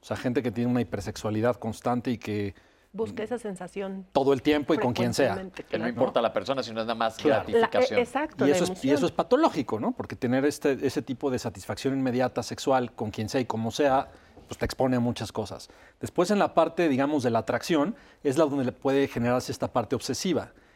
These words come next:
Speaker 1: Y particularmente ocurre cuando yo no soy correspondido al cien por ciento. Y entonces no se termina como de cerrar ese ciclo de deseo. O sea,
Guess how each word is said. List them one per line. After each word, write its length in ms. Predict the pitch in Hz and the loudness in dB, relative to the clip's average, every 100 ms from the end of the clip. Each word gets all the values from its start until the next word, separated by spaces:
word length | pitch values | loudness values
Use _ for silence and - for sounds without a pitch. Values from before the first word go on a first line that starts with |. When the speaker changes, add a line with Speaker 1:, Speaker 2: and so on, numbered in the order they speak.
| _ _ | _ _
Speaker 1:
Y 40 | 110 | -2
particularmente 680 | 127 131 143 180 214 208 202 | -2 0 4 4 4 2 2
ocurre 480 | - 208 165 165 | 4 4 4 4
cuando 460 | - 143 139 127 123 | 2 2 4 4 2
yo 120 | 123 | 2
no 120 | 151 | 2
soy 160 | - 151 | 0 0
correspondido 640 | 160 135 - 120 120 143 | 0 -2 0 0 2 2
al 80 | 117 | 2
cien 160 | 139 123 | 0 -2
por 160 | 117 | -2
ciento. 320 | - 120 90 - _ - _ _ | -2 -4 -4 -12 _ -20 _ _
Y 60 | 127 | -4
entonces 460 | 123 151 175 - | 0 0 0 0
no 140 | 143 156 | -2 0
se 100 | 170 | 0
termina 500 | - 123 156 156 151 | 0 0 2 2 2
como 260 | - 120 117 | 0 -2 -2
de 80 | |
cerrar 400 | - 120 120 135 | -2 -2 0 2
ese 160 | 143 120 | 0 -4
ciclo 380 | - 123 135 131 | -6 -6 -2 0
de 120 | 110 | 0
deseo. 480 | 107 - 165 123 - - - - _ _ | -4 0 2 2 -4 -18 -20 -20 _ _
O 40 | 123 | -4
sea, 280 | 131 117 | 0 0